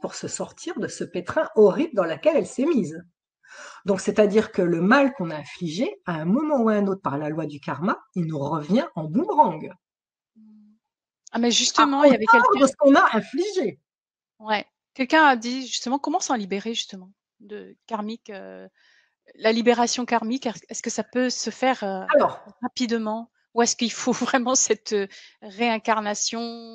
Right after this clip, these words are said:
Speaker 2: euh, c'est, est-ce que c'est, est-ce que c'est fatal de, de, de se réincarnation, de se réincarner, euh,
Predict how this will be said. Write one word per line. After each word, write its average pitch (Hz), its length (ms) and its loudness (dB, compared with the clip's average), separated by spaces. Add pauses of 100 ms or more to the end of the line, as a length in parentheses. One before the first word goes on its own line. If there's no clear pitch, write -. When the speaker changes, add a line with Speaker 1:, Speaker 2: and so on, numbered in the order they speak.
(160)
Speaker 2:
euh, 196 480 -18
c'est, - 160 -6
est-ce 208 120 -6
que - 80 -10
c'est, 202 580 -4 (260)
est-ce - 180 -20
que 220 100 -10
c'est 214 180 -4
fatal 277 500 0
de, 226 120 0
de, 214 160 -4
de 214 120 -6
se - 160 -8
réincarnation, 214 1000 -10
de 196 500 0 (180)
se - 120 -10
réincarner, 208 840 -4
euh, 185 160 -8